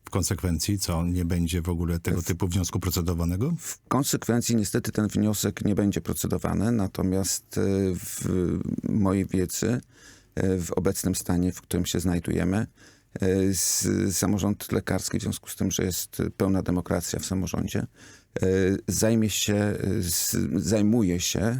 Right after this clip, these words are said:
Speaker 2: e, skorzystaniem z artykułu trzydziestego drugiego ustęp trzeci punkt trzeci regulaminu wyboru, który mówi, że, m, jeżeli taki wniosek wpłynie od ośmiu okręgowych rad lekarskich, czyli jednej trzeciej okręgowych rad lekarskich w Polsce, to taki wniosek będzie procedowany.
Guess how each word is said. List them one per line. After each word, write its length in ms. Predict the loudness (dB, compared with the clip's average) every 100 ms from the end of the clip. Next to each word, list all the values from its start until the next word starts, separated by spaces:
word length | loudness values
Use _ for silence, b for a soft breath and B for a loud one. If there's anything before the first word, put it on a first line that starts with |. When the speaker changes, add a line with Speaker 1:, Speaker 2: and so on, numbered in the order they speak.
| -6 B -4
Speaker 2:
e, 300 | -2 0 0
skorzystaniem 760 | 0 0 0 0 0 2 2 2
z 80 | 0
artykułu 320 | -4 -4 -2
trzydziestego 460 | 0 -2 -2 -4
drugiego 400 | -4 -2 -2 0
ustęp 320 | -2 -2 -4 -2
trzeci 320 | -2 -2 -2
punkt 220 | -2 -2
trzeci 340 | 0 0 0
regulaminu 500 | -2 0 2 2 0
wyboru, 420 | -2 -4 -2 -2 -4 B B B B
który 200 | -4 0
mówi, 320 | 2 2 2 0
że, 240 | 0 0
m, 180 | 2 2 0 2 2 2 2 0
jeżeli 300 | 0 0 0
taki 260 | -2 -2
wniosek 420 | 0 0 0 -4 -6
wpłynie 520 | -4 0 2 2 -2 B B B B
od 160 | -2 0
ośmiu 280 | 0 0 0
okręgowych 440 | 0 0 0 0
rad 180 | -2 -2
lekarskich, 440 | -2 -2 -2 -4
czyli 180 | 0 0
jednej 240 | 2 2
trzeciej 360 | 0 -4 -2 -4
okręgowych 480 | -2 -2 -2 -2 -2
rad 200 | -2 -2
lekarskich 440 | -2 -4 -4 -6
w 40 | -4
Polsce, 420 | -4 -2 -4 -6 B B B _
to 100 | -4
taki 260 | -2 0
wniosek 400 | 0 0 0 -2
będzie 300 | 0 0 0
procedowany. 580 | -4 -6 -4 -2 -2 -4